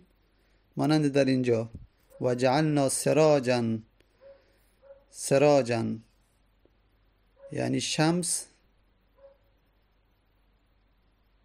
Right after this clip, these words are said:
الشمس و سراجون، در اصل شمس رو حذف کردیم، فقط سراج آوردیم، مشبه هم به آوردیم. این می‌شه استعاره تصریحیه،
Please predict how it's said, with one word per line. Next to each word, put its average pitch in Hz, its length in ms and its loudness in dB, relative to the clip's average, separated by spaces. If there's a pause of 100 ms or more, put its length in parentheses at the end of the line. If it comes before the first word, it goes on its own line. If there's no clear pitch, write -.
الشمس 170 600 -2
و 196 260 0 (600)
سراجون، 120 640 0
در 113 200 -2
اصل 117 300 -8 (500)
شمس 170 360 -4
رو 151 60 -2
حذف 190 300 -2
کردیم، 180 200 0
فقط 175 260 -2
سراج 139 400 0
آوردیم، 110 500 -4 (420)
مشبه 135 420 0
هم 139 160 0
به 160 160 2
آوردیم. 113 560 -4
این 165 180 -4
می‌شه 156 220 -4
استعاره 135 580 -2
تصریحیه، 113 800 -6